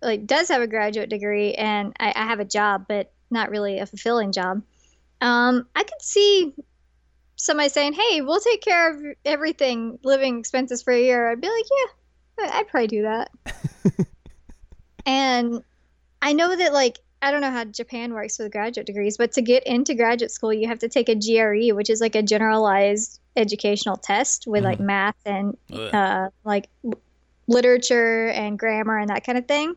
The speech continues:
Speaker 2: Right.
Speaker 1: And so, like, I've recently done this stuff to the point that I know that I can do it. <laughs> So,
Speaker 2: <laughs>
Speaker 1: anyway. Logistical questions.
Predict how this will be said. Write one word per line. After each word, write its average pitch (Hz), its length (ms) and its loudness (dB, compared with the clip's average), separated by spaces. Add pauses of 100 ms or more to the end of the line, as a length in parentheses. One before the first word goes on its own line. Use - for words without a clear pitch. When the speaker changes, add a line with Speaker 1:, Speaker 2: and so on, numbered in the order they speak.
(140)
Speaker 2:
Right. - 240 -12 (220)
Speaker 1:
And 269 160 2
so, 294 100 2
like, 262 220 4 (1300)
I've 392 280 0
recently 320 580 0
done 285 300 0
this 254 180 0
stuff 240 220 -4
to 262 100 -4
the 240 80 -8
point 254 260 -4
that 233 100 -4
I 220 120 -2
know 254 260 2
that 214 140 -4
I 208 100 -2
can 214 160 -4
do 349 180 2
it. 147 220 -2
<laughs> - 60 -16 (640)
So, 226 240 4 (200)
Speaker 2:
<laughs> - 200 -20
Speaker 1:
anyway. 262 580 -6 (1600)
Logistical 233 520 -6
questions. - 640 -14